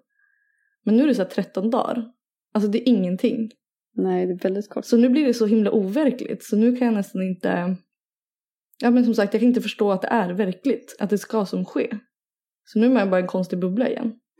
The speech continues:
Speaker 2: Ja, men soft det är i alla fall att du inte känner dig så stressad över det.
Speaker 1: Ja.
Speaker 2: Ja,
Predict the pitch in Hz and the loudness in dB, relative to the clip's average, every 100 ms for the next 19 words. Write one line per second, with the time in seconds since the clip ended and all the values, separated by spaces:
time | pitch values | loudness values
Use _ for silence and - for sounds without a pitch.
0 | - 214 208 254 _ 190 190 190 185 214 | -2 0 0 -4 _ 0 2 0 0 -4
1 | - - 220 190 170 196 175 196 185 - | -4 -18 -4 -2 -2 -2 -4 -2 -4 -2
2 | 185 180 180 - 170 170 - 196 - - | -2 0 0 -2 -4 -4 -4 -6 -4 -6
3 | 208 196 - - 214 - _ _ _ - | -4 -2 -2 -2 -6 -10 _ _ _ -10
4 | - _ _ _ _ - - - _ _ | -10 _ _ _ _ -20 -20 -20 _ _
5 | - _ _ - 214 208 | -20 _ _ -2 0 0